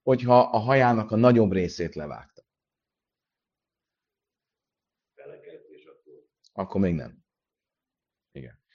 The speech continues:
Speaker 1: Tehát akkor három halachánk van. Az egyik az az, hogy ha egy hajszát is levág, akkor botütés jár neki, tehát a botütés az jár neki. A másik halacha az az,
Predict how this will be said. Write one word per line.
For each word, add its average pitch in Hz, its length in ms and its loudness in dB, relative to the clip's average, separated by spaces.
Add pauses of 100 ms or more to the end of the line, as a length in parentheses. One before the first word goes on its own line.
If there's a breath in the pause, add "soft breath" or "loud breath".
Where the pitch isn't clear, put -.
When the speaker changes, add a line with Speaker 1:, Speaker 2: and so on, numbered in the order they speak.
(180)
Speaker 1:
Tehát 104 160 -12
akkor 123 120 0
három 135 280 6
halachánk 98 460 -2
van. 87 120 -10
Az 87 80 -10
egyik 123 240 0
az 113 120 2
az, 110 300 4 (680)
hogy 101 180 -2
ha 101 380 0
egy 143 220 0
hajszát 110 540 0
is 92 160 -14
levág, 87 420 -4
akkor 85 260 -6
botütés 76 500 -8
jár 73 140 -12
neki, 69 280 -16
tehát - 320 -12 (280)
a 78 100 -20
botütés 71 420 -16
az 73 120 -14
jár 101 180 -2
neki. 98 380 -14 (920)
A - 40 -10
másik 110 320 -4
halacha 104 300 -4
az 95 100 -4
az, 101 280 -2